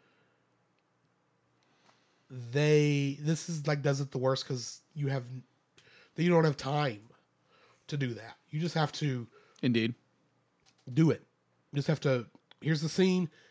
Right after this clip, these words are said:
Speaker 1: It's a minute. And then we're gonna go to the next scene, which is
Speaker 2: Mm.
Speaker 1: gonna be thirty seconds.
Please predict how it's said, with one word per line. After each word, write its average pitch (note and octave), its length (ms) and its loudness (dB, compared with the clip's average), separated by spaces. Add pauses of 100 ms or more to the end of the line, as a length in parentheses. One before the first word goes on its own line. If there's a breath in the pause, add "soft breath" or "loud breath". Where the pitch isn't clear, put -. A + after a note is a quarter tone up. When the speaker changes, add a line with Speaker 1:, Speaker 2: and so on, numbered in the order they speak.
(280 soft breath)
Speaker 1:
It's D3+ 180 0
a D3+ 60 2
minute. F#3 360 4 (540)
And D#3 80 0
then D3+ 80 6
we're D#3 80 4
gonna E3+ 160 4
go E3+ 140 4
to F3 80 4
the F#3 80 4
next G3+ 240 4
scene, B2 440 -4
which B2+ 160 -2
is A#2 80 2
Speaker 2:
Mm. - 40 -6
Speaker 1:
gonna D#3+ 100 2
be E3+ 80 4
thirty F3 300 4
seconds. - 600 0